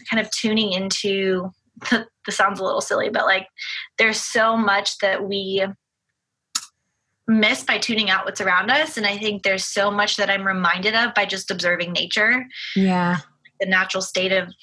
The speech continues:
Speaker 1: how things are in the world and just sinking to that, sinking to the rhythm of the wind and to the sound of the birds. And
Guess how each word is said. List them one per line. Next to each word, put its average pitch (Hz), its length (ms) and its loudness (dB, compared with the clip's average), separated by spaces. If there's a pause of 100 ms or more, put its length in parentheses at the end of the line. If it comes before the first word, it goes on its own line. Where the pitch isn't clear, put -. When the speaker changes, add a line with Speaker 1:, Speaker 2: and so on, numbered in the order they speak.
Speaker 1:
how 190 380 2
things 190 260 -4
are 175 460 4
in 214 120 -2
the 185 80 -6
world 208 520 2
and 190 160 0
just - 280 -8
sinking 208 520 0
to 196 160 -4
that, 190 360 2
sinking 202 420 -8
to 208 100 -4
the 190 120 0
rhythm 190 300 0
of 190 160 -2
the 190 240 0
wind 214 520 2
and 196 160 -2
to 214 100 -4
the 202 100 -2
sound 220 400 2
of 220 100 -8
the 233 80 -2
birds. 226 600 2
And 190 200 -6